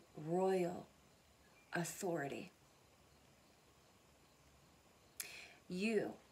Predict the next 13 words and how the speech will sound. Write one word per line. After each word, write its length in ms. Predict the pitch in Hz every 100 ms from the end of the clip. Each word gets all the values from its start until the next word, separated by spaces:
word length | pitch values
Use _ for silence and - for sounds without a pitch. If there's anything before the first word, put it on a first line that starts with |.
| - - - - - - - - - - - -
are 180 | 180
a 60 | 180
child 920 | 180 - - 214 220 214 - - - - - - - -
of 320 | 165 156 160
God, 500 | - 160 165 - - - - - - - - - - - -
and 200 | 175 175
you 160 | 196
have 300 | 202 208 165
been 200 | 185 175
forever 1120 | 165 - - - - 208 202 175 - 151 - - - - - - - - - -
reconnected 1400 | 170 175 240 269 277 - 220 196 - - - - - - - - - -
with 320 | 180 202 202
him 480 | - 202 190 170 180